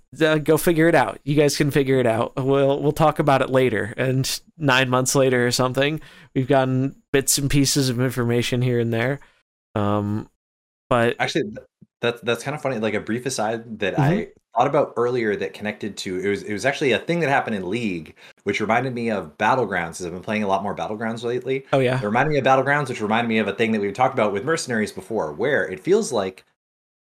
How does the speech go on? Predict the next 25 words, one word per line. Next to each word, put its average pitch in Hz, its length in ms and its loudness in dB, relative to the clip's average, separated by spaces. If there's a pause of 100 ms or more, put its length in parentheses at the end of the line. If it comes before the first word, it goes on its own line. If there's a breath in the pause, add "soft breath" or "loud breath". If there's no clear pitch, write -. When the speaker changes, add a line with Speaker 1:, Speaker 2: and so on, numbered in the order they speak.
(520)
Speaker 2:
may-, 131 320 0
maybe 156 280 4
I'm 196 140 2
wrong. 117 140 4
Obviously, 120 380 2
it 113 60 -2
could 113 140 -2
just 110 120 -8
be 131 80 -2
a - 20 -4
coincidence, 131 520 -4
but 107 220 0
I'm 117 180 0
starting 196 420 0
to 170 260 2
perceive 131 760 -4
a 95 100 -6
change 147 640 -6
in 139 120 -6
the 123 100 0
way 104 280 0
that 101 140 0
a 92 40 0
lot 90 320 0
of, 92 260 -4